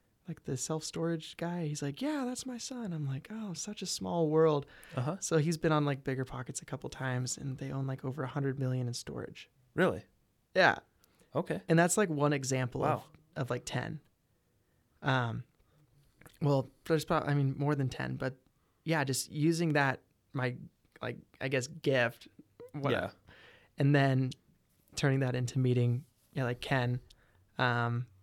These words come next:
Speaker 1: and a lot of other people who are looking for someone like me to, you know,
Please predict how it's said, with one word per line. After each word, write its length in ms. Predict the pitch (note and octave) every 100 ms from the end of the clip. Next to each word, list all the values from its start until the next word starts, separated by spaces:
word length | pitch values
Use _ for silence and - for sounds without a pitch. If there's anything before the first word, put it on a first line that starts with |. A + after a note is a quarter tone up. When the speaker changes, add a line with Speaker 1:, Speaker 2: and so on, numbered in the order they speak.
| _
Speaker 1:
and 100 | C3+
a 40 |
lot 240 | C3 B2+ B2+
of 100 | B2+
other 220 | B2+ B2
people 360 | B2 C3+ C3+ C3
who 340 | B2+ B2 B2 - - - _ _ _ -
are 180 | C3
looking 500 | A#2+ B2 C3 B2 C3+
for 280 | C3 C3+ B2+ - _ _ -
someone 360 | - C#3 C3+
like 200 | C3+ C3
me 360 | C3+ C#3 C3 C3 _ _ _ _
to, 440 | - C3+ C3+ C3+ B2+ _ _ _ _ _ _ _ _
you 100 | -
know, 180 | A#2+ B2